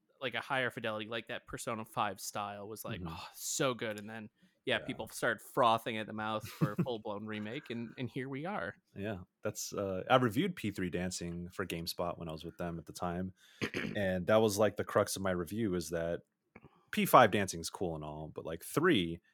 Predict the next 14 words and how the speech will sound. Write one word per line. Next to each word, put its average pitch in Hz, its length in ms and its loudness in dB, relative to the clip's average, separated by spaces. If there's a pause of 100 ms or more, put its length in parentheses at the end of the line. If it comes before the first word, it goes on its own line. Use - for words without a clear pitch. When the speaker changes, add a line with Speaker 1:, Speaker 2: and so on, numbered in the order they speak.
(180)
Speaker 2:
has, 101 180 0
like, 95 180 2
a 98 60 -4
whole 95 300 0
history 85 380 0
to 80 240 -6
it 78 140 -6
with 82 280 -6
its - 280 -4
Speaker 1:
Yeah. 113 140 0
Speaker 2:
soundtrack. 85 320 -4 (760)
Uh, 82 260 -4
but 98 360 2
also, 90 720 2